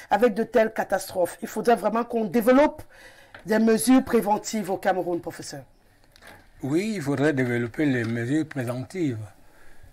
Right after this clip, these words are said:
Speaker 2: Le, le problème, c'est que, euh, nous ne sommes pas une société de calcul.
Speaker 1: Mhm.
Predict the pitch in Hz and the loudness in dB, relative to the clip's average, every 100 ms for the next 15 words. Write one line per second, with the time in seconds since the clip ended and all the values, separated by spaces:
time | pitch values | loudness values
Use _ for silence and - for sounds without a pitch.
0 | _ - 165 147 143 147 147 156 170 208 | _ -14 -4 -2 0 0 -2 -4 -2 -2
1 | 226 - 156 - 196 202 202 190 _ _ | -4 -6 -12 -6 -6 -4 -10 -14 _ _
2 | _ _ 190 160 151 143 151 165 151 208 | _ _ -10 -6 -4 -2 0 -2 -2 -6
3 | 202 160 143 147 - 135 139 117 160 123 | -8 -8 -4 -4 -6 -10 -10 -10 -10 -10
4 | - 139 123 110 143 117 95 _ _ _ | -8 -8 -8 -8 -10 -10 -14 _ _ _
5 | 202 | -12